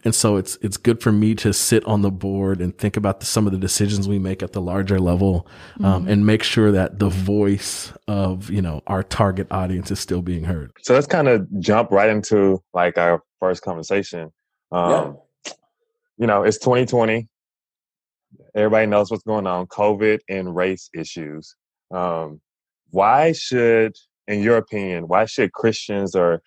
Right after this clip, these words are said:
Speaker 3: youth workers care about race issues?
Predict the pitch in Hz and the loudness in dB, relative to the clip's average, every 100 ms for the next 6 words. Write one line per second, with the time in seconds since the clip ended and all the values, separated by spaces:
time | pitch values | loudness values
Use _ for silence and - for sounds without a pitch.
0 | _ - 90 101 - 92 85 87 85 85 | _ -8 -4 -4 0 0 2 -2 -4 -6
1 | - _ _ _ - - 101 95 82 82 | -12 _ _ _ -16 -2 2 2 2 2
2 | 71 78 85 78 - 73 - 60 - - | 0 -2 -2 -2 -10 -20 -18 -20 -20 -20